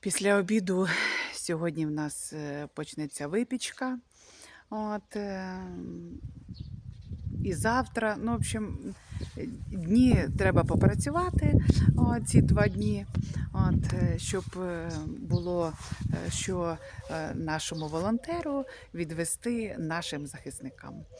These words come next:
От. Зараз ми йдемо, снідаємо. Е, сьогодні ми, забула ще сказати, на господарстві вдвох. Наша бабуся поїхала в місто. От.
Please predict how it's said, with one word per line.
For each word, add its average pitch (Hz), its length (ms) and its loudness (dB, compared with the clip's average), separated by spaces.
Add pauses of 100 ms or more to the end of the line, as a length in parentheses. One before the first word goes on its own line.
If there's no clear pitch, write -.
(300)
От. 151 220 -4 (1800)
Зараз 190 580 4 (320)
ми 196 220 2
йдемо, 156 600 0 (100)
снідаємо. 196 840 0 (440)
Е, 175 400 -2
сьогодні 226 500 -2
ми, 165 340 -2 (140)
забула 170 340 -2
ще - 140 -10
сказати, 156 460 -4
на 180 100 0
господарстві 220 720 -4
вдвох. 160 760 0 (500)
Наша 269 300 2
бабуся 170 480 0
поїхала 156 560 0
в 185 120 2
місто. 262 720 6 (1300)
От. 185 260 4